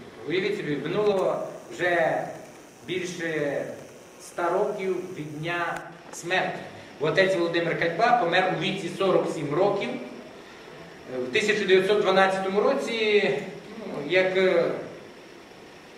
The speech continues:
написано в документах, скороплинні сухоти,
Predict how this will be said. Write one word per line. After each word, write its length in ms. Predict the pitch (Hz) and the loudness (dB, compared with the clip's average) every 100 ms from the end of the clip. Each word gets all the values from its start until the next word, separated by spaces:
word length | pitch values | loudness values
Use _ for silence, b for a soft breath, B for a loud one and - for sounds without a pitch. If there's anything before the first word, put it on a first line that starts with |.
| - - - | -18 -10 -4
написано 440 | 175 220 226 196 | 0 2 2 0
в 60 | 190 | 0
документах, 580 | 175 185 220 254 220 202 - - - - | 2 2 2 2 2 0 0 -6 -12 -2
скороплинні 800 | 190 190 190 208 208 196 175 190 | 4 6 6 6 6 6 2 0
сухоти, 460 | 165 170 220 247 190 | -4 0 2 2 0